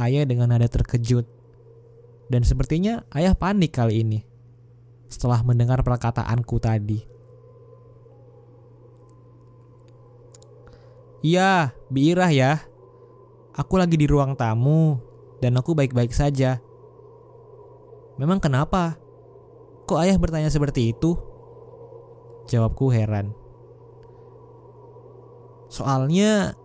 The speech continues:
Bi Irah itu, Bi Irah, eh, Bi Irah." Suara ayah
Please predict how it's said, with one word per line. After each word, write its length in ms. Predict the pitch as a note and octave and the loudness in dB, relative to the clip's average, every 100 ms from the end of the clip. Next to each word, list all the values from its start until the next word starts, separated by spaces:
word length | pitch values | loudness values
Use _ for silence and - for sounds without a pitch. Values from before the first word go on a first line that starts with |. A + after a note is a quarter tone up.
| - - - - - - - - - - - - - C#3+ | -20 -20 -20 -20 -20 -20 -20 -20 -20 -20 -20 -20 -10 -2
Bi 560 | C#3 C#3+ C3+ C3+ C3 - - D#3 | 2 2 2 0 -2 -8 -8 -2
Irah 320 | C#3+ C#3 C#3 C3+ | 2 2 0 0
itu, 640 | B2 - - F#3+ F#3+ - - - - - - _ _ _ - - - - - - - - | -2 -2 0 2 0 -4 -14 -20 -20 -20 -20 _ _ _ -20 -20 -20 -20 -20 -20 -20 -6
Bi 240 | C3 C3+ | 0 2
Irah, 480 | C#3 D#3+ F#3 F3 - - - - - - - - - - - - - - - C3 | 2 2 0 -2 -6 -16 -20 -20 -20 -20 -20 -20 -20 -20 -20 -20 -20 -20 -10 -4
eh, 280 | C3 B2 - - - - - - - - - - - - - - | -2 -2 -4 -10 -20 -20 -20 -20 -20 -20 -20 -20 -20 -20 -20 -6
Bi 220 | C#3 D3 | -2 0
Irah." 480 | D#3+ F3+ F3+ D#3 - - - - - - - - - - - - - - - - - - - | 0 0 -2 -6 -12 -20 -20 -20 -20 -20 -20 -20 -20 -20 -20 -20 -20 -20 -20 -20 -20 -20 -12
Suara 500 | C#3 C3 B2+ B2 B2 | -4 0 0 0 0
ayah 340 | B2+ C#3+ D3 | 2 0 0